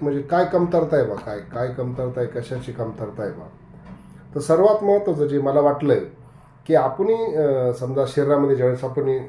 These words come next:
आपण या आपल्या जीवनशैलीमध्ये राहत असताना आपल्या शरीरासाठी जीवनसत्व ही फार महत्त्वाची आहेत, असं एक मला वाटलं बा. कारण त्याच्यामध्ये, अ, दोन प्रकारचे जीवनसत्व मी ज्यावेळेस बघितलं बा, समजा असं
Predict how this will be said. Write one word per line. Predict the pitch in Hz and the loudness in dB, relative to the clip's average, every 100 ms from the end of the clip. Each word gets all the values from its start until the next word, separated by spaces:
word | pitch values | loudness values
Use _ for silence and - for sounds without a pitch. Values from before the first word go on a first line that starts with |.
| - | -12
आपण | 107 113 123 | -12 -10 -6
या | 120 117 117 | -4 -4 -4
आपल्या | 110 107 117 110 101 95 - 107 | -6 -6 -6 -4 -6 -12 -14 -12
जीवनशैलीमध्ये | 104 123 131 123 127 113 113 120 117 | -6 -4 -2 -2 -2 -2 0 0 0
राहत | 110 120 123 | -2 -2 -2
असताना | 117 - 117 98 - - - - - - | -4 -2 -4 -4 -12 -20 -20 -20 -18 -12
आपल्या | 104 160 190 | -4 0 0
शरीरासाठी | 190 156 143 131 127 127 170 | 0 -2 -2 -2 -6 -4 -4
जीवनसत्व | 131 165 208 208 185 - 160 | 2 6 6 6 -2 -2 0
ही | 143 | 0
फार | 139 135 135 | -2 -4 -2
महत्त्वाची | 139 139 127 113 113 | -2 -2 -2 -4 -6
आहेत, | 92 90 - - - - - | -8 -12 -18 -20 -20 -20 -16
असं | 135 202 | -6 -4
एक | 175 | 0
मला | 160 135 | 4 4
वाटलं | 120 95 - 90 | 4 0 -6 -12
बा. | 85 - _ - _ | -12 -18 _ -20 _
कारण | 135 151 | -2 0
त्याच्यामध्ये, | 165 170 185 185 185 185 180 | 2 4 2 2 2 2 0
अ, | 175 - 135 131 123 127 | -4 -4 -2 -2 -2 0
दोन | 165 170 | 2 2
प्रकारचे | 165 156 151 151 - 147 | 2 0 2 0 0 -2
जीवनसत्व | 143 143 143 139 - 120 | 2 2 2 -4 -4 -4
मी | 123 | -2
ज्यावेळेस | 117 123 123 - | 0 0 0 -4
बघितलं | 120 113 135 135 110 95 | -10 -6 -4 -4 -4 -8
बा, | 90 | -10
समजा | 98 98 | -12 -12
असं | 104 - 123 | -12 -8 -8